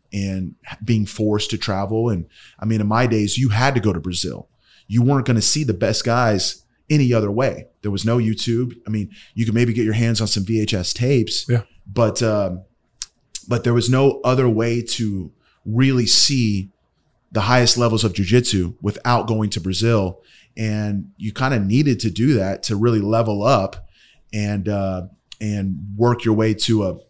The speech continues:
Speaker 1: you know, a, a world level stage, um, or, or, or just ability, uh, level of ability. Um, you know, if you only, if I, if we only stayed in Oklahoma,
Speaker 2: Yeah, you'd have been big fish in a little pond.
Speaker 1: Yeah,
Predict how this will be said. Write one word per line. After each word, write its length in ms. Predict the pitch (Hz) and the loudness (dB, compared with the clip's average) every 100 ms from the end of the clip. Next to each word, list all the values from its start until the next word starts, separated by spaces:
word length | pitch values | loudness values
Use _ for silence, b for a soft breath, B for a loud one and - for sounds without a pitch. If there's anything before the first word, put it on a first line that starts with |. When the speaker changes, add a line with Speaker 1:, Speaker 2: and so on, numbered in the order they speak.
| _ | _
Speaker 1:
you 120 | 104 | -8
know, 280 | 101 90 85 92 | -6 -8 -10 -10
a, 260 | 98 - - _ _ _ _ _ _ _ - | -10 -10 -20 _ _ _ _ _ _ _ -4
a 80 | 113 | -2
world 640 | 107 117 120 117 104 - | 2 4 6 6 4 0
level 320 | 107 113 98 | 0 0 2
stage, 640 | 92 - 107 82 - - - _ _ - | 0 0 0 -2 -6 -10 -12 _ _ -8
um, 640 | 95 90 90 87 85 87 - _ 101 | -6 -6 -6 -6 -8 -10 -14 _ -6
or, 180 | 101 | -4
or, 220 | 98 107 - | 0 -2 -2
or 260 | 101 98 | -4 -4
just 240 | 90 110 - | -4 -4 -4
ability, 560 | 101 117 98 80 - _ - | -2 0 0 -4 -10 _ -10
uh, 340 | 92 85 80 | -8 -6 -8
level 280 | 92 104 98 | -4 -4 -4
of 80 | 90 | -6
ability. 520 | 85 107 98 82 82 _ b b b b b | -4 -2 -2 -6 -10 _ b b b b b
Um, 440 | 95 92 87 82 - - | -6 -4 -4 -6 -12 -8
you 100 | 104 | -4
know, 140 | 92 | -4
if 120 | 90 101 | -4 -4
you 120 | 104 | 0
only, 320 | 123 123 117 | 2 4 4
if 80 | - | 0
I, 100 | 104 | -2
if 240 | 101 107 127 | -2 0 0
we 140 | 123 | 2
only 260 | 123 123 110 | 4 4 4
stayed 240 | - 107 | 2 0
in 80 | 98 | 0
Oklahoma, 720 | 95 87 95 131 95 82 - _ - B B _ _ _ _ 101 | -2 -2 2 4 4 -2 -8 _ -6 B B _ _ _ _ -6
Speaker 2:
Yeah, 100 | 90 | -4
you'd 120 | 95 | -2
have 80 | 92 | 0
been 200 | 90 85 | -2 0
big 220 | 101 98 | 2 2
fish 300 | - 92 - | 2 0 0
in 60 | 85 | 0
a 20 | |
little 140 | 82 | -2
pond. 320 | 98 87 87 - | -2 -2 -2 0
Speaker 1:
Yeah, 340 | 127 110 | 2 2